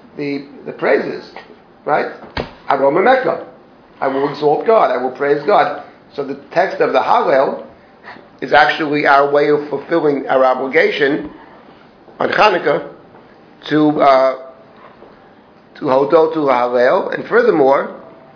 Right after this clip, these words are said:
what's nice about it, particularly vis-a-vis Hanukkah, is that since Hanukkah is, as the word Hanukkah suggests, the time of the dedication of the, of the holy place, of the Mishkan, of the Mikdash,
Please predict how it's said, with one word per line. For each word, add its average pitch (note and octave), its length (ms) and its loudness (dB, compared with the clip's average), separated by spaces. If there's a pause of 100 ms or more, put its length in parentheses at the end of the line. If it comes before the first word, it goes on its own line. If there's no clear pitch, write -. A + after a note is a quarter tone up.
(360)
what's D3 200 -4
nice F3 240 2
about C#3+ 340 4
it, - 240 -4
particularly D3 560 -4
vis-a-vis C3 440 -4
Hanukkah, F3+ 540 0
is C3+ 120 -6
that B2 160 0
since C#3 180 -10
Hanukkah D#3+ 640 0
is, C3+ 400 0
as B2 280 -2 (340)
the C3+ 80 -10
word B2+ 220 -2
Hanukkah - 420 2
suggests, - 680 -4 (880)
the D3 80 -6
time D3 320 2
of C3 160 -2
the C3 260 -4 (380)
dedication C3+ 640 0
of A#2+ 160 -4
the, B2 240 -8 (420)
of B2+ 120 -8
the B2 80 -2
holy B2+ 240 0
place, D3+ 580 -4
of - 140 -16
the B2+ 60 -6
Mishkan, C#3+ 600 -4 (280)
of - 140 -14
the B2 60 -6
Mikdash, E3+ 680 0